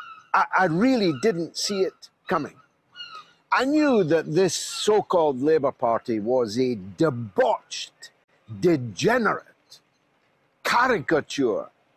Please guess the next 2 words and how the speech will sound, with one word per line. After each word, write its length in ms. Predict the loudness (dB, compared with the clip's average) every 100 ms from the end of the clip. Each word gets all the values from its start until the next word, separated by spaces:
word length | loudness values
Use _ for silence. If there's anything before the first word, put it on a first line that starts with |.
| _ _ _ _ _ _ -12 0
disfigured, 1000 | 0 0 -8 -2 0 2 2 2 2 0
distorted 960 | 0 0 -6 _ 0 0 2 -2 -2